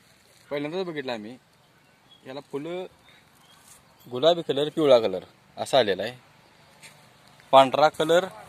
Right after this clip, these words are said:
पिवळा कलर, एका झाडाला वेगवेगळ्या प्रकारची फुलं आलेली. कलर इकडं पाहिलं तर बघा, पांढरा कलर, पिवळा कलर, इकडं बघा, गुलाबी कलर, पिवळा कलर.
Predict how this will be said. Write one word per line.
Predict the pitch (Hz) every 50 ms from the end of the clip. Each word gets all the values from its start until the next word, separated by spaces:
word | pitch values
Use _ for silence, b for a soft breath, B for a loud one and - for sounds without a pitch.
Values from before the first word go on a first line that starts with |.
| - - - -
पिवळा | 165 151 147 143
कलर, | - - 104 95 87 - - - - - - - -
एका | 127 135 - - 165 165
झाडाला | 170 175 156 151 143 147 156 160
वेगवेगळ्या | 151 151 156 156 156 156 156
प्रकारची | - 147 131 135 123 120 131
फुलं | 120 123 104 98
आलेली. | 95 92 90 90 -
कलर | 135 131 139 123 - - - - - - - - - - - - - - - - - - - - - - - - - - - - - - -
इकडं | 127 - 135 147
पाहिलं | - 160 151 147 143
तर | 131 147
बघा, | 143 147 143 139 143
पांढरा | 139 - - 151 147 135 131 135 147
कलर, | 147 - 151 139 143 147 156 160 - - - -
पिवळा | 156 143 131 123 117
कलर, | 110 - 95 87 82 - - - - - - - - - - - - - - - - _ _ _ - - _ _ _ _ _ _ _ _ _
इकडं | 127 - - 131 139 139
बघा, | 143 139 143 143
गुलाबी | 139 127 127 123 131 139 139 147 139
कलर, | 143 131 131 139 139
पिवळा | - 147 135 104 98
कलर. | 87 87 87 -